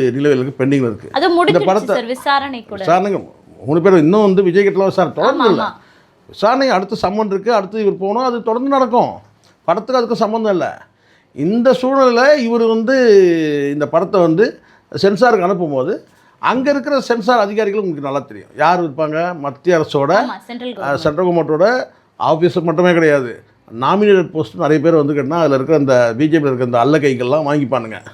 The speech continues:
Speaker 1: உங்களுக்கு தெரியும்னு நினைக்கிறேன், பி ஜே பில இருக்கிற இந்த அல்ல கைகள்லாம் வந்து நானும் சென்சார் போர்டு மெம்பர்னு சொல்லிட்டு ஒரு போஸ்டிங் ஆனா அவனுக்கு தகுதியே இருக்காது.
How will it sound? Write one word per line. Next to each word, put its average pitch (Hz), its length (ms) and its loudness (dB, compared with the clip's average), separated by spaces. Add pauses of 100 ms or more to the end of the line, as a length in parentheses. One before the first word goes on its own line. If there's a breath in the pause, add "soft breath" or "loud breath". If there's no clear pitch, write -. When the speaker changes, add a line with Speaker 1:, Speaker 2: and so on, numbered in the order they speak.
(360)
Speaker 1:
உங்களுக்கு 120 240 -6
தெரியும்னு 143 220 2
நினைக்கிறேன், 104 300 -4
பி 147 100 2
ஜே 151 100 4
பில 139 120 2
இருக்கிற 160 180 2 (500 soft breath)
இந்த 135 160 0
அல்ல 170 180 2
கைகள்லாம் 147 420 -2
வந்து 151 180 -4 (400 soft breath)
நானும் 180 280 2 (140)
சென்சார் 165 340 0
போர்டு 139 180 -2
மெம்பர்னு 147 380 -2
சொல்லிட்டு 143 240 -2
ஒரு 143 100 -4
போஸ்டிங் 165 340 0
ஆனா 156 120 0
அவனுக்கு 139 260 -2
தகுதியே 190 360 2
இருக்காது. 123 280 -6